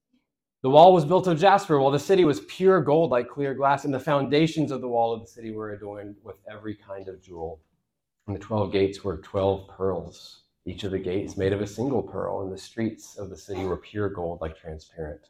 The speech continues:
glass. And I saw no temple in the city,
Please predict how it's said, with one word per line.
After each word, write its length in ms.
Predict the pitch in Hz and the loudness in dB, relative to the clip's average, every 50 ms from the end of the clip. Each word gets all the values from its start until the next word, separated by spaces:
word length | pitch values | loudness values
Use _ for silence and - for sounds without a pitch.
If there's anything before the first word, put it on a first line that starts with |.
| _ | _
glass. 160 | - 69 - - - _ _ _ _ _ _ _ _ _ _ _ _ _ _ _ _ _ _ _ _ _ _ _ _ _ _ _ _ _ _ _ _ _ _ - _ _ _ _ - _ - | -16 -16 -16 -16 -18 _ _ _ _ _ _ _ _ _ _ _ _ _ _ _ _ _ _ _ _ _ _ _ _ _ _ _ _ _ _ _ _ _ _ -20 _ _ _ _ -20 _ -6
And 140 | 110 110 | -4 -2
I 40 | 113 | -2
saw 240 | 107 - - 139 135 | -2 0 0 0 2
no 300 | 127 120 117 117 143 170 | 2 4 6 6 6 4
temple 560 | 156 - - 120 139 143 - 98 82 80 80 | 4 0 -4 -4 -4 -2 -2 -2 -4 -4 -4
in 160 | 76 78 78 | -6 -8 -8
the 80 | 78 78 | -10 -10
city, 380 | - - - 95 - - - | -12 -14 -18 -18 -18 -20 -20